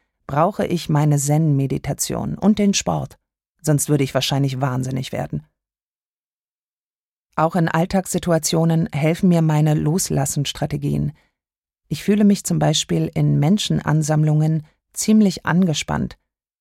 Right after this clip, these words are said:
und kann dies durch tiefes und ruhiges Atmen besser kontrollieren. Außerdem bin ich sehr lärmempfindlich. Selbst leiseste Geräusche erlebe ich manchmal als störend. Ganz zu schweigen von Feuerwerken und Silvesterknallereien,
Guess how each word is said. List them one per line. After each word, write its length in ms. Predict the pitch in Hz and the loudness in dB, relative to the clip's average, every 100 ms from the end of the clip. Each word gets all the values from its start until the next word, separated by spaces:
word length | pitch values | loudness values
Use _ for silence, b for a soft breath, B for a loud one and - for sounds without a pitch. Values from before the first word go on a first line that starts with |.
| _ _ | _ _
und 120 | 156 | -4
kann 280 | 151 185 196 | 0 2 2
dies 380 | 190 190 185 - | 4 2 0 -6
durch 320 | 151 156 151 - | -4 -2 -2 -4
tiefes 600 | - 226 233 208 - - | -6 -4 -2 -4 -4 -4
und 260 | 165 147 | -4 0
ruhiges 480 | 160 196 180 170 - | 2 2 2 -2 -2
Atmen 580 | 143 160 - 156 156 151 | -6 -4 -2 0 0 -2
besser 320 | 151 151 156 | -2 -2 -2
kontrollieren. 680 | 151 156 - 151 147 139 143 - _ _ _ _ _ _ _ _ _ _ B B | -4 -6 -2 -2 -2 -4 -8 -14 _ _ _ _ _ _ _ _ _ _ B B
Außerdem 400 | - 160 196 185 | -4 0 4 4
bin 120 | 185 | 4
ich 160 | 196 - | 2 2
sehr 220 | 165 170 | 0 2
lärmempfindlich. 920 | 175 156 185 170 143 - 147 - - - _ _ _ _ | 2 2 2 0 -2 -2 -4 -4 -8 -12 _ _ _ _
Selbst 400 | - 160 165 - | -2 0 0 -2
leiseste 540 | 160 151 202 214 208 190 | 0 2 2 0 -4 -2
Geräusche 580 | 170 160 156 151 - - | -2 2 2 0 -2 0
erlebe 320 | 151 160 170 | 0 0 0
ich 180 | - 160 | -2 0
manchmal 480 | 151 170 190 180 - | 0 0 0 0 0
als 240 | 160 - | -4 -4
störend. 600 | - 170 165 165 135 - _ _ _ _ _ _ _ _ | -4 0 2 0 -4 -8 _ _ _ _ _ _ _ _
Ganz 280 | - 156 151 | -2 0 0
zu 120 | - | -4
schweigen 400 | 147 - 151 151 | -2 0 0 0
von 180 | 147 139 | -2 -4
Feuerwerken 840 | - 165 185 170 147 139 139 131 | -2 0 2 2 2 -2 -4 -6
und 200 | 127 139 | -4 -2
Silvesterknallereien, 1120 | 143 139 147 151 156 - 143 143 143 143 147 | -2 0 0 0 -4 -2 0 0 0 0 0